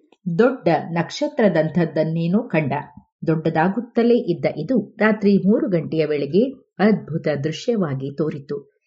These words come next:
ದೂರದರ್ಶಕದ ಮೂಲಕ ನೋಡಿದಾಗ ದೂರದಲ್ಲಿದ್ದ ಮೇಲೆ ಹಾರಿ ಮತ್ತೆ ಕೆಳಗೆ ಬೀಳುತ್ತಿದ್ದ ಈ ಬೃಹತ್ ಕೆಂಪು ಜ್ವಾಲೆಯ ಹಿನ್ನೆಲೆಯಲ್ಲಿ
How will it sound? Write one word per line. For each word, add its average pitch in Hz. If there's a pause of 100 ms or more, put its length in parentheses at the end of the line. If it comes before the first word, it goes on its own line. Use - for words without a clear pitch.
(180)
ದೂರದರ್ಶಕದ 175
ಮೂಲಕ 143
ನೋಡಿದಾಗ 139 (480)
ದೂರದಲ್ಲಿದ್ದ 160 (800)
ಮೇಲೆ 302
ಹಾರಿ 226
ಮತ್ತೆ 220
ಕೆಳಗೆ 214
ಬೀಳುತ್ತಿದ್ದ 156 (240)
ಈ 196 (120)
ಬೃಹತ್ 208 (100)
ಕೆಂಪು 208
ಜ್ವಾಲೆಯ 160
ಹಿನ್ನೆಲೆಯಲ್ಲಿ 151